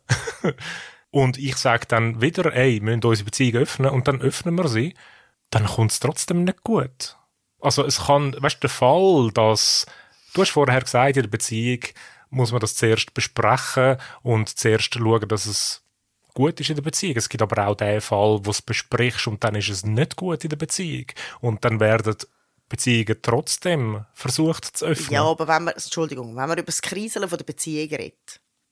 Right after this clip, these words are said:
Speaker 2: intensiv darüber redet und nicht, wir nehmen uns noch fünf Minuten Zeit zwischen, äh, das Nachtessen und Abwaschen, sondern sich wirklich damit auseinandersetzt und am Schluss von der Auseinandersetzung die Beziehung immer noch scheiße ist,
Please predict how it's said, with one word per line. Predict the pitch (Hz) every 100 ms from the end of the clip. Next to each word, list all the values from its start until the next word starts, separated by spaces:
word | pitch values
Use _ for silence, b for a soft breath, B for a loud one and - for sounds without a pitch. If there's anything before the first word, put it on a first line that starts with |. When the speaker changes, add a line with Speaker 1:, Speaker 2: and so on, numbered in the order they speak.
| _
Speaker 2:
intensiv | 151 208 220 175 - 190 202 -
darüber | 151 -
redet | 127 156 -
und | 143
nicht, | 165 -
wir | 170
nehmen | 165 165
uns | 160 165 -
noch |
fünf | 151 160 156
Minuten | 160 156 165
Zeit | - 165 170
zwischen, | 147 151 - 147
äh, | 147 139 139 135 143
das | -
Nachtessen | 147 127 147 147 147
und | 139
Abwaschen, | 135 135 90 - - 71 B B B B B B
sondern | - 190 185
sich | 165
wirklich | 190 214 208
damit | 202 165 -
auseinandersetzt | 143 135 156 - - - - - - _ _ _ _ _ _ _ _
und | 196 190 180 165 - _ _ _
am | 175 170
Schluss | 165 190 247 -
von | -
der | 185
Auseinandersetzung | 165 165 143 196 - 143 113 - 117 -
die | - -
Beziehung | - - 202 233 180
immer | 208 233
noch | 220
scheiße | 208 160 175 233 190
ist, | 131 143 -